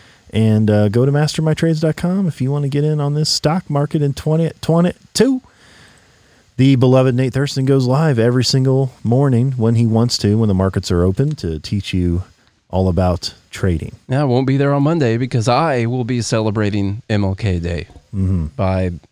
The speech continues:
Speaker 2: probably having a podcast episode
Speaker 1: That's right.
Speaker 2: on that day.
Speaker 1: You do the math.
Speaker 2: All right, everyone's votes in. Last chance. We're closing the polls early.
Speaker 1: Come on, man.
Speaker 2: Everyone got 'em in? Okay. It looks like it is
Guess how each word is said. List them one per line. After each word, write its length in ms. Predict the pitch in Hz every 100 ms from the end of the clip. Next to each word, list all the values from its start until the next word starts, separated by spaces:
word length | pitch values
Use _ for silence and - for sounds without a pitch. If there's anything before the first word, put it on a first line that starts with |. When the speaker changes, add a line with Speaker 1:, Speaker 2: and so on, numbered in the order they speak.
| _ _
Speaker 2:
probably 220 | 92 90
having 180 | 92 98
a 40 | 101
podcast 500 | 104 90 85 87 -
episode 340 | - - 80 -
Speaker 1:
That's 220 | - 85 -
right. 160 | 82 -
Speaker 2:
on 160 | 95 95
that 160 | 90
day. 180 | 90 78 -
Speaker 1:
You 120 | 95
do 100 | 92
the 60 | 92
math. 280 | 90 76 - _ _ _ _
Speaker 2:
All 100 | 120
right, 220 | 143 151 120 -
everyone's 380 | 135 156 156 135
votes 320 | 135 175 -
in. 340 | 170 196 226 - _ _ _ _ -
Last 320 | 113 127 135
chance. 580 | - 156 196 226 - - -
We're 160 | 110
closing 460 | 98 - 143 151 151
the 80 | 139
polls 480 | 143 147 175 196 151
early. 480 | 151 180 202 220 - _ _ _ _ _ _ - - - - _ _ -
Speaker 1:
Come 220 | - 381
on, 440 | 180 127 107 98
man. 400 | 110 185 247 320 -
Speaker 2:
Everyone 360 | 120 143 143
got 180 | 147 156
'em 120 | 160
in? 180 | 165 202
Okay. 560 | 226 180 202 226 175 117 _ _ _ _
It 100 | 110
looks 300 | 98 107 101
like 200 | 113 107 107
it 80 |
is 360 | 107 107 104 98